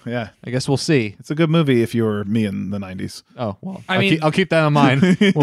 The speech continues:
Speaker 2: we watch it.
Speaker 1: Be
Speaker 3: The,
Speaker 1: me in the
Speaker 3: it's
Speaker 1: nineties.
Speaker 3: questionable what is more far removed, uh, between this and some Uwe Boll films. This is, like,
Speaker 1: That's a
Speaker 3: so
Speaker 1: fair point.
Speaker 3: weird.
Speaker 1: Yeah.
Speaker 3: There are some, you know, Boll films that are, like,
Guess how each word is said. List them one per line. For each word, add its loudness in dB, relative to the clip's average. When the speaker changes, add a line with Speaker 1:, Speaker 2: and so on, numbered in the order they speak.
Speaker 2:
we 4
watch 2
it. -6
Speaker 1:
Be 2
Speaker 3:
The, 4
Speaker 1:
me 4
in 0
the 0
Speaker 3:
it's 2
Speaker 1:
nineties. -2
Speaker 3:
questionable -2
what 0
is -4
more -2
far 0
removed, -2
uh, -4
between 0
this 0
and 0
some -2
Uwe -2
Boll -2
films. -2
This -4
is, -2
like, 2
Speaker 1:
That's 0
a 2
Speaker 3:
so 4
Speaker 1:
fair 2
point. 4
Speaker 3:
weird. -2
Speaker 1:
Yeah. 2
Speaker 3:
There 2
are 2
some, -4
you 0
know, 4
Boll 2
films 0
that -6
are, -2
like, -4